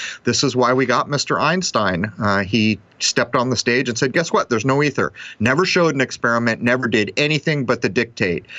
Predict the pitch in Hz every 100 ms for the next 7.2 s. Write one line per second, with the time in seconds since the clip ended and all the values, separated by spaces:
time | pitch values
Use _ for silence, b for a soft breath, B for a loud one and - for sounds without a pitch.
0 | B B - 131 113 127 - 156 135 131
1 | 123 104 110 101 104 98 101 - - 117
2 | - 113 107 107 101 - 98 101 98 98
3 | 107 98 - 104 101 - 95 101 95 -
4 | 98 92 92 92 90 101 95 95 - 107
5 | 104 98 101 95 95 95 95 87 - 101
6 | 95 92 92 - 95 92 - 90 - 73
7 | - -